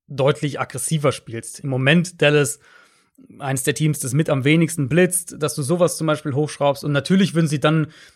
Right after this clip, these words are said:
immer noch mehrfach pro Spiel verbrannt werden, aber das <laughs> werden sie halt aktuell auch,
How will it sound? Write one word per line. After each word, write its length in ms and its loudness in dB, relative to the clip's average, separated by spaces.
immer 240 4
noch 180 2
mehrfach 300 -2
pro 160 -6
Spiel 540 0
verbrannt 460 -2
werden, 380 0
aber 220 2
das 160 -2
<laughs> 80 -4
werden 160 2
sie 100 0
halt 120 4
aktuell 360 2
auch, 320 4